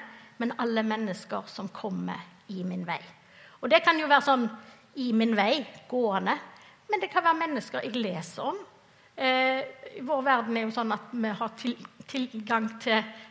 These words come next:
hele, hele verden på en gang. Så det kan være at Gud vil at jeg skal rekke min hånd ut til noen som lider i en annen verdensdel. Så det er ikke bare med de med fysisk møte,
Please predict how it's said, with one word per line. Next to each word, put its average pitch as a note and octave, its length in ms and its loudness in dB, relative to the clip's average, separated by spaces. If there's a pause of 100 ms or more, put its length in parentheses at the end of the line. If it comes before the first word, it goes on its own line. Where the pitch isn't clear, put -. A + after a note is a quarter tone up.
(120)
hele, A#3 380 0 (840)
hele A#3+ 280 2
verden F#3+ 360 4
på - 100 -6
en A3+ 240 0
gang. C4 200 4 (240)
Så - 100 -4
det F#4+ 100 -2
kan F#4 140 4
være C#4+ 240 8
at C4+ 160 -4
Gud C4 260 -2
vil A#3 160 2
at A#3 140 2
jeg A3 100 2
skal A3+ 320 0 (840)
rekke B3 260 -2
min A#3+ 220 2
hånd A3 300 0
ut A3 180 -4
til B3+ 100 -2
noen A3+ 220 0
som B3+ 180 0
lider G#3 540 -2
i A#3 100 -4
en A#3 140 0
annen G#3 240 4
verdensdel. F#3 640 -2 (300)
Så A#3+ 120 -8
det B3+ 80 2
er - 60 -4
ikke C#4+ 160 2
bare C4 160 6
med A3+ 140 0
de C4 120 -2
med A3 100 0
fysisk A3 600 -6
møte, B3+ 300 0